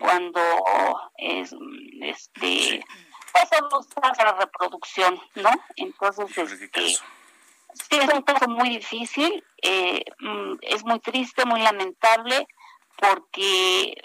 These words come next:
Speaker 1: pues, regresan al lugar donde vivían maltratados, el señor se los va a llevar a Puebla, perdemos todo contacto con ellos porque, pues, ya es otra
Speaker 2: Sí.
Speaker 1: jurisdicción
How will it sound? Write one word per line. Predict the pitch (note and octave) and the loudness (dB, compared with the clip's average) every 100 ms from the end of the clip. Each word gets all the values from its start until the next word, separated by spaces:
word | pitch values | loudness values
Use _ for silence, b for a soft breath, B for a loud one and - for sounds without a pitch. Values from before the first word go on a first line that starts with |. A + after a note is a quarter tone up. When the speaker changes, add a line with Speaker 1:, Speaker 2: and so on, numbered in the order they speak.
| _ - - | _ -14 -4
Speaker 1:
pues, | G3+ | 0
regresan | A3 G#3+ C4+ D#4 D4 C4+ | 0 0 0 2 2 4
al | B3 A3+ A3+ A#3 | 6 6 2 -2
lugar | A#3 A#3 B3+ B3+ | -6 0 2 2
donde | B3 A3+ G3+ G3 G3 - | -2 0 0 2 0 -2
vivían | G#3 A3 A3+ A#3+ A#3 A3+ G3+ _ - | -10 2 2 2 -2 -10 -16 _ -18
maltratados, | F#3+ F#3+ F#3+ F#3+ - A#3+ B3+ D4+ E4+ - _ B B B _ | 0 0 2 0 4 2 4 0 -2 -8 _ B B B _
el | F3+ F#3 | -8 -2
señor | A3 A3 | 4 4
se | A3 A3 | 4 -2
los | G3+ | 2
va | G#3 | 2
a | |
llevar | G#3 G3+ G3 | 4 4 4
a | F#3+ | 2
Puebla, | - A#3+ B3+ C4+ C#4+ C#4+ - _ _ _ - | 2 2 4 6 4 4 -2 _ _ _ 0
perdemos | G3+ G#3 G#3+ G3+ | 2 2 0 0
todo | G#3+ G#3+ G#3 | 2 0 0
contacto | F3 F#3 F#3 G3+ G3+ - | -6 0 0 0 -6 -2
con | A3+ F3+ A3 | -2 2 2
ellos | A3+ C#4 D4 - | 2 2 2 0
porque, | F3 - - | -6 -6 -12
pues, | F3 - - - - - | -14 -14 -14 -14 -12 2
ya | G3 | 2
es | G3 G#3 | 4 -2
otra | F#3+ - | -2 -2
Speaker 2:
Sí. | - | 0
Speaker 1:
jurisdicción | F4+ F4+ F4 - - A#3+ D4 | -4 -4 -8 -10 -4 4 4